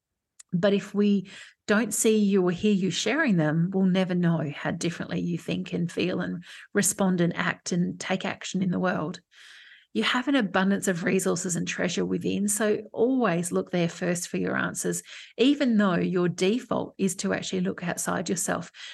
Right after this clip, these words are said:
With practice and intention, when you recognize the value that you have within you, you're better able to actually lean into that as a strength.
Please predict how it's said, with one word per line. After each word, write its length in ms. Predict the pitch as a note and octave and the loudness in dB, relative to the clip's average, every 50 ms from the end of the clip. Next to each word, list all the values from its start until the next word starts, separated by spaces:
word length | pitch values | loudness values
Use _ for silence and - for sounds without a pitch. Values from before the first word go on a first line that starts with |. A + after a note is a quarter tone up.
| - _ | -8 _
With 180 | - A3+ G#3+ A3+ | 0 0 0 0
practice 540 | - - A3+ G3+ G#3 - - C#4+ C#4 - - | -2 0 0 0 0 -2 -4 -4 -2 0 0
and 100 | G3+ F#3+ | 0 0
intention, 800 | F#3 F#3 E3+ - - G#3+ G#3+ G#3 - - F#3+ F#3 F#3 F#3+ F#3+ | 0 -2 -4 -4 -4 -4 -4 -4 -4 -4 -4 -2 -2 -2 -2
when 380 | F#3 F#3+ F#3+ F#3+ F#3+ F#3+ F#3 F#3 | 0 2 2 4 4 4 4 4
you 380 | F#3+ F#3+ F#3+ F#3+ G3 G3 F#3 F3 - - - - - - - - - - | 4 4 4 4 4 2 0 -2 -6 -16 -18 -18 -18 -20 -20 -18 -10 -4
recognize 920 | G3 G3+ A#3 A#3+ A#3 C4+ A#3+ G3 G3 F#3 E3+ D#3 D#3 - - D#3 - - | 0 0 0 0 2 0 2 2 4 2 2 2 0 -2 -4 -4 -6 -4
the 120 | - - F3+ | -2 -2 -2
value 380 | E3+ F#3 E3+ F3 G3 F#3 F3+ | 0 0 0 0 0 0 0
that 160 | F#3 F#3 F3 - | 0 -2 -2 -4
you 80 | G3 | -4
have 240 | - - G3+ F3+ F#3+ | -4 -4 -4 -4 -2
within 300 | G3+ F#3 F3 G3 G3 G3 | -2 0 2 4 4 4
you, 180 | G3 F#3 F3 F3+ | 4 2 2 0
you're 280 | F#3+ G3 G3+ G3 F#3+ | -2 -2 0 0 -2
better 320 | E3+ F3+ G3+ G3 G#3 G#3 - | 0 0 0 0 0 0 0
able 300 | - F#3 F#3+ F3+ F#3+ F#3+ | 0 -2 -2 -2 -2 -4
to 220 | F3+ - - F#3 F#3 | -4 -4 -2 -2 -2
actually 380 | F#3 - - - F#3+ F#3 F#3+ | -2 -4 -4 -4 -4 -2 0
lean 260 | F3+ F#3 F#3 F#3 F#3 F3+ | 0 2 2 2 2 2
into 280 | F3+ F#3 F#3+ - G3 | 2 0 0 0 -2
that 180 | F3 E3+ D#3+ E3 | -2 -2 -2 -2
as 140 | E3 E3+ - | -4 -4 -4
a 40 | |
strength. 520 | E3 - - F#3 - - - - - - | -4 -2 -2 -2 -4 -4 -6 -10 -18 -20